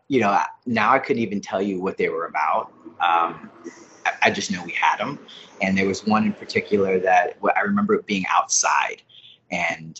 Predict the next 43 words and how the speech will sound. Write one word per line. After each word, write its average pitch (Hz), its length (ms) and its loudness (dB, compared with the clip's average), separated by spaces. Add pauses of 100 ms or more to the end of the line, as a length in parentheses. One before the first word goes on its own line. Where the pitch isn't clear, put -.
I 95 160 -4
don't 90 120 -6
know, 80 100 -10
probably 85 180 -2
had 82 200 0
a - 40 -8
couple 82 300 -8
drinks 78 560 -6
and 73 200 -10 (100)
was 73 140 -14
just - 320 -6
silly, 76 420 -4
and 67 100 -18
her 71 140 -10
and 69 100 -12
I 69 120 -10
got 67 200 -10
into 67 340 -10
it. 65 260 -12
And, - 240 -20 (500)
um, 67 220 0 (280)
yeah, 71 260 0 (500)
<laughs> - 0 - (280)
just, - 380 0 (460)
just, - 360 -2
you 104 100 -2
know, 85 120 -2
things, 101 440 0
things 107 220 2
that 107 140 2
happened 82 440 2
along 80 340 -2
the 78 80 -4
way. 85 180 -4
But 151 180 -4
for 220 100 8
the 220 60 8
most 220 280 2
part, 117 180 8
I 107 60 6
thought 117 220 8
I 107 60 6
was 92 360 -2